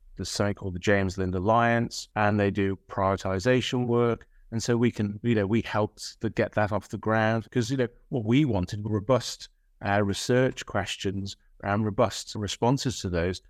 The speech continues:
help support clinical practice. That's how it all started. It's just evolved from there.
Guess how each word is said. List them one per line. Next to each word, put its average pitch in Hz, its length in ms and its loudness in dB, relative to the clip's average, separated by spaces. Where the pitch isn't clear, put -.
help 113 180 -4
support - 340 -4
clinical 113 300 0
practice. - 480 -4
That's 156 160 0
how 156 100 2
it 131 60 2
all 123 140 2
started. 117 420 0
It's 123 100 -4
just 117 200 -8
evolved 117 320 0
from 120 160 -2
there. 123 200 -2